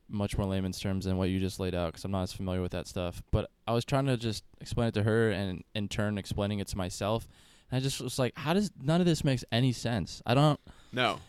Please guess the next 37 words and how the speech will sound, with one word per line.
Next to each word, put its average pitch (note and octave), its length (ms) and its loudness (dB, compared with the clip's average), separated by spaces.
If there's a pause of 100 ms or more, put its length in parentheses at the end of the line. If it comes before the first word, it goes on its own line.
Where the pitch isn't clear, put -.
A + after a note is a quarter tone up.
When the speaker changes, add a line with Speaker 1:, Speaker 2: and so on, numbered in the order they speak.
(140)
Speaker 1:
And C#3 160 2
then D#3+ 140 6
I D#3+ 40 6
was D3+ 120 2
just D#3 180 -2
like, D3+ 340 0
"Uh, - 180 -14
how D3+ 280 -6
can F3 200 0
I E3+ 40 2
even," D3 440 0 (1400)
I C3 80 -2
don't A#2+ 100 2
know, F#2 120 2
man. F#2+ 280 0
Like, A2+ 280 -2 (160)
same D3+ 240 2
with C#3+ 140 2
boxing. A2 380 6
Boxing, G#2 440 2
I G2 40 -2
think, G#2 220 -4
is G2+ 240 -6
no-, G#2 160 -2 (140)
notorious G2+ 540 4
for - 160 -4
being G2 180 2
shady G2+ 520 0
and F#2 200 -2 (440)
scorecards G#2+ 760 2
not A2 280 2 (420)
being A2+ 220 8
what G#2+ 80 2
they A2 100 4
should A2 240 6
be G2 360 4
and, F2+ 240 -8